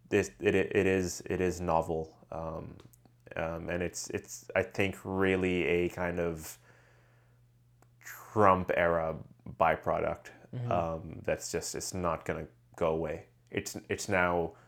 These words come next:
Speaker 1: the forever culture war. It, it, it really feels like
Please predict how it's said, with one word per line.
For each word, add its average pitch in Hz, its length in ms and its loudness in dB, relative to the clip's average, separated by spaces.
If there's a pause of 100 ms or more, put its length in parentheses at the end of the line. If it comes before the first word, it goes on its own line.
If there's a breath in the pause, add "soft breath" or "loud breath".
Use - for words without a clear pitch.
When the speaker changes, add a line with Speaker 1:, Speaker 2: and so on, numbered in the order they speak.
(360 soft breath)
Speaker 1:
the 92 100 4
forever 90 500 6
culture 80 380 -4
war. 78 360 -6 (600)
It, 95 300 -2
it, 95 160 4
it 98 300 6
really 104 300 8
feels 101 460 4
like 90 380 4